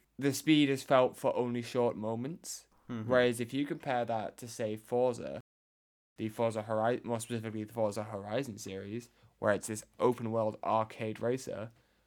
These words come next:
Speaker 1: because you're able to just go in a direction, and there are m-, these massive spaces where you can just let, like, open the engine up and just go full speed for ages. There, like,
Speaker 2: Mm-hmm.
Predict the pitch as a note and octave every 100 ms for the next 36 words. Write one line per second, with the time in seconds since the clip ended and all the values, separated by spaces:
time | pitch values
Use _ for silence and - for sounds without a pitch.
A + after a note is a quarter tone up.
0 | _ _ B2 - C#3 C#3+ D#3 C#3 A#2+ B2+
1 | C#3+ C3 A#2 A2 - B2 G#2 A2+ A#2+ A#2
2 | A2 A2 A2 C#3+ D#3+ G3 _ _ _ _
3 | _ A#2 A2+ A2+ G#2+ - _ _ - C3
4 | A#2+ A#2 A#2+ A#2 A#2 A2 A2+ A2+ A2+ G#2+
5 | A#2+ A#2+ A#2 B2 A2 - G#2+ A2 B2+ C3
6 | A2+ G#2+ A#2 A#2 G#2+ G#2+ G#2+ - - G2+
7 | G2+ G#2 - E2+ - _ E2+ G#2+ A2+ G#2+
8 | F#2+ G2+ A#2 A2 B2+ - G#2+ - G2 -
9 | - G2 G#2+ - G2+ A#2 C3+ _ _ _
10 | - - - _ F2+ G2+ A2+ B2+ D#3 G3+
11 | - _ _ - A#2 - F#2 G2 A2+ A#2
12 | -